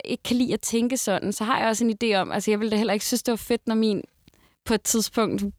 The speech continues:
børn, en tolv-årig datter, øh, at der er en i klassen, der er sådan, "Ved du godt, din mor reklamerede for en, en dildo, der," altså, det, det ved jeg bare ikke, om jeg ville synes var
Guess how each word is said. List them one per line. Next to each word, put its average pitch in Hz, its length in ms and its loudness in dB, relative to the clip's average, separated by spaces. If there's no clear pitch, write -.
børn, 202 400 2
en 214 100 -2
tolv-årig 214 540 0
datter, 196 280 2
øh, 190 240 2
at 196 100 -2
der 208 60 4
er 202 40 4
en 185 120 0
i - 20 -6
klassen, 196 360 0
der 202 60 2
er 180 40 2
sådan, 208 180 0
"Ved 285 120 2
du 311 120 -4
godt, 233 220 2
din 254 120 0
mor 240 180 2
reklamerede 220 480 0
for 226 120 -2
en, 208 120 0
en 220 180 2
dildo, 226 360 0
der," 190 420 2
altså, 202 200 0
det, - 40 -2
det 254 80 0
ved 254 100 2
jeg 226 100 0
bare 202 120 4
ikke, 196 120 0
om 202 60 0
jeg 185 140 2
ville 180 100 0
synes 196 380 0
var 170 300 2